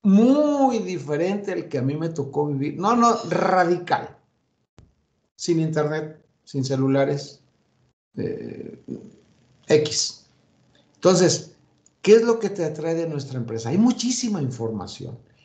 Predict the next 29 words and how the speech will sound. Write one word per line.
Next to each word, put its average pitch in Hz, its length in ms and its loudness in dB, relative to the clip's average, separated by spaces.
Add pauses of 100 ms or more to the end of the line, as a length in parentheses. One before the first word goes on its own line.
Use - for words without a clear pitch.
Ya 175 200 4
les 196 200 2
había 170 220 4
dicho, 160 460 -2
al 139 100 2
menos 220 640 2 (120)
a - 160 -20
qué 110 120 -16
se 143 180 -2
dedica, 170 840 -2 (160)
¿sí? 139 200 -4 (320)
Hello, 170 840 2 (300)
a 143 140 -8
qué 185 100 -4
puesto 185 480 -4
vas, 170 840 -2 (400)
eh, - 380 -6
la 165 160 2
misión 190 480 0
y 202 60 -2
la 190 120 2
visión 170 400 -2
de 175 80 0
la 156 120 0
empresa, 131 680 -4
si 135 260 -2
realmente 131 640 0
te 127 140 -6
interesa. 107 680 -8